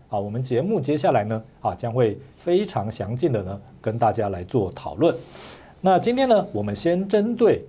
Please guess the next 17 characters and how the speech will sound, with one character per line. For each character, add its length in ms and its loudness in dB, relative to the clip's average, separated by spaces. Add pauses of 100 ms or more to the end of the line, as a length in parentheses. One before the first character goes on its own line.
(160)
啊， 200 0
这 100 -2
个 80 0
中 240 -2
共 220 2
两 180 -6
会 320 0 (100)
这 120 -4
一 80 0
次 280 0
的 160 -6
这 120 -2
个 80 -2
问 180 4
题 180 -8
啊， 80 -12 (220)
啊， 160 0